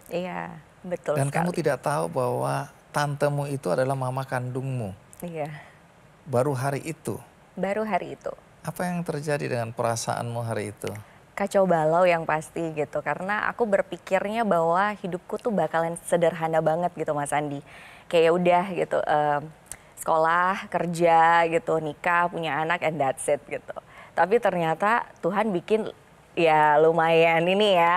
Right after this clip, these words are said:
Speaker 1: eh, ada lika-likunya ternyata gitu. Gitu sih, jadi lumayan shock, terus bingung. Tapi, eh, at the same time tuh kayak sedih juga gitu.
Speaker 2: Sedihnya kenapa?
Speaker 1: Tapi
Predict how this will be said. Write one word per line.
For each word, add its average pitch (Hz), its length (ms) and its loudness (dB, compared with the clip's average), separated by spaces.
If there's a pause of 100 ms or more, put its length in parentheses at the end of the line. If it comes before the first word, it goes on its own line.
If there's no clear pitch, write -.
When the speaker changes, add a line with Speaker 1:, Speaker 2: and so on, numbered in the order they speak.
(160)
Speaker 1:
eh, 156 300 0
ada 170 200 2
lika-likunya 175 800 2
ternyata 151 640 -2
gitu. - 400 -6 (640)
Gitu 170 240 -6
sih, 175 160 -2
jadi 175 300 0
lumayan 175 500 2
shock, 214 480 0 (100)
terus - 280 -2
bingung. 208 880 0 (680)
Tapi, 240 600 -4
eh, 185 540 0 (200)
at 185 140 -6
the 180 120 -2
same 175 300 -2
time 220 300 -2
tuh 262 120 -4
kayak 196 440 0
sedih 196 380 -2
juga 180 440 0
gitu. 151 460 -6 (260)
Speaker 2:
Sedihnya 139 500 -6
kenapa? 160 220 -4
Speaker 1:
Tapi - 100 0